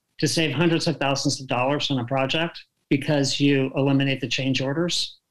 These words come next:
And you can see that just walking through the project ahead of time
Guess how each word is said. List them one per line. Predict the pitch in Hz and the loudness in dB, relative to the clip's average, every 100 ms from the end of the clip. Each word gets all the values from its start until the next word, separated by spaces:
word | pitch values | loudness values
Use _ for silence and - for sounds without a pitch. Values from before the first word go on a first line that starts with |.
| _ _ _ _ - | _ _ _ _ 0
And | 143 143 135 | 2 4 4
you | 143 | 2
can | 147 | 2
see | - 190 | 2 2
that | 165 135 | 2 2
just | 139 - | 0 0
walking | 139 139 151 147 | -2 0 0 2
through | - 156 156 | 2 2 2
the | 156 | 0
project | 151 139 143 160 156 | -2 -2 0 -2 -2
ahead | 151 131 139 | -2 0 -2
of | 143 | -2
time | 160 160 175 | 0 2 2